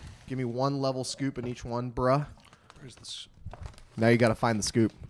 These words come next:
Speaker 1: There's, there's the magic
Speaker 2: Always
Speaker 1: right
Speaker 2: the
Speaker 1: there.
Speaker 2: worst part, finding the scoop. What's your scoop finding method, Armin? I found it. But what's
Speaker 1: Uh,
Speaker 2: your scoop finding method?
Speaker 1: I use a sift.
Speaker 2: Yeah.
Speaker 1: You
Speaker 2: What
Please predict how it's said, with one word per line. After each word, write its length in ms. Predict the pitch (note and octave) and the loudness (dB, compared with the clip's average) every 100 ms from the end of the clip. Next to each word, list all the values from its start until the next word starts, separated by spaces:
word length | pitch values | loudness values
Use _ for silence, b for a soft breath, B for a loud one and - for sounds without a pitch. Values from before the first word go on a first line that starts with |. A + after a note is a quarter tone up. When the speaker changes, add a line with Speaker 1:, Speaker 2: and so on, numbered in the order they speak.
| - - _ - - - | -20 -20 _ -20 -20 -10
Speaker 1:
There's, 240 | A2+ A2+ G#2+ | -4 -2 -2
there's 260 | B2 A#2 | -2 -2
the 60 | G#2+ | 2
magic 140 | G#2 | 4
Speaker 2:
Always 260 | A#3+ B3+ A#3 | 6 6 6
Speaker 1:
right 60 | F#3 | 6
Speaker 2:
the 80 | |
Speaker 1:
there. 80 | D#3+ | 6
Speaker 2:
worst 320 | D3+ D#3+ - | 4 2 0
part, 360 | - A#2 F#2 - | -2 -2 -4 -8
finding 480 | - A#2 A2+ A2+ A2 | -4 -2 0 -2 -2
the 80 | G#2+ | -2
scoop. 440 | - - F2+ - - D3 - _ - - | -4 -4 -6 -8 -12 -14 -16 _ -20 6
What's 260 | F3 - - | 8 8 8
your 180 | G3+ F3 | 6 6
scoop 380 | - - D3 - | 2 6 6 8
finding 420 | B2+ A2+ G#2 G2+ | 4 4 4 2
method, 300 | G2+ - G2+ | 0 0 0
Armin? 320 | G2 G#2 A2+ | -2 -2 -4
I 120 | B2+ | -4
found 300 | B2 F#2 E2 | -4 -6 -6
it. 80 | F#2 B B - | -8 B B -10
But 80 | D#3 | 2
what's 140 | B2+ | 6
Speaker 1:
Uh, 40 | C3+ C3 | 8 8
Speaker 2:
your 80 | A#2 | 6
scoop 100 | C3 | 0
finding 280 | C3 A#2+ | -6 -8
method? 200 | A2 G2+ - - _ - - | -10 -10 -14 -18 _ -20 -10
Speaker 1:
I 120 | - C3+ | -2 2
use 240 | D#3+ E3 | 2 4
a 120 | C3+ A2 | 2 2
sift. 560 | - - E3 - - - - - - A#2 | 0 2 0 0 -8 -12 -16 -20 -20 -14
Speaker 2:
Yeah. 160 | A#2 A#2 A2 | -12 -12 -8
Speaker 1:
You 140 | G2+ | -4
Speaker 2:
What 120 | G#2 | -2